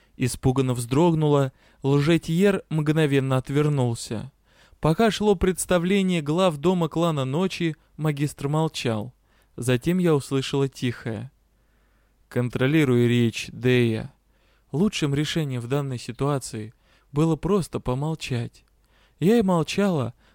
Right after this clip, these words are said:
наблюдая за разворачивающимися событиями. Правительству королевства гоблинов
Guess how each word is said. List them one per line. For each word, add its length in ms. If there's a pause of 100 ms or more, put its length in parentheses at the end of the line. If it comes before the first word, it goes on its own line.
наблюдая 500
за 120
разворачивающимися 1120
событиями. 800 (580)
Правительству 640
королевства 580
гоблинов 640